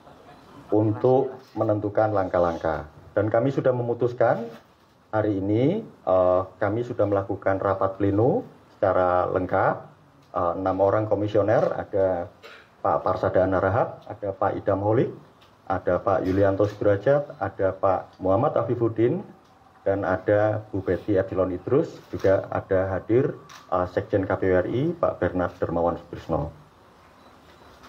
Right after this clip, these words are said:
Kami sudah, eh, melakukan rapat pleno terkait dengan langkah-langkah organisasi, salah satunya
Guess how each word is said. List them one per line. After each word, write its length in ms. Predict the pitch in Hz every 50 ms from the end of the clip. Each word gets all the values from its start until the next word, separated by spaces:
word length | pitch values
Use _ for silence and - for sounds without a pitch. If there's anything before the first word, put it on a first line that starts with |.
| -
Kami 240 | - - 107 110 131 135 135
sudah, 560 | 139 - 123 120 117 113 113 - - - -
eh, 180 | - 104 104 104 104
melakukan 400 | 107 107 107 107 - 107 104 104
rapat 320 | 107 104 - 104 98 -
pleno 400 | 113 107 104 110 123 143 165 180 196 -
terkait 320 | - - - 101 104 101
dengan 240 | - 98 98 95 95
langkah-langkah 480 | 98 95 95 - 92 95 95 95 95 90
organisasi, 800 | 92 - - 92 87 90 - 101 92 90 - - 127 156 185 185
salah 320 | - - 107 95 98 95
satunya 640 | 107 98 - 156 196 220 160 113 95 95 123 165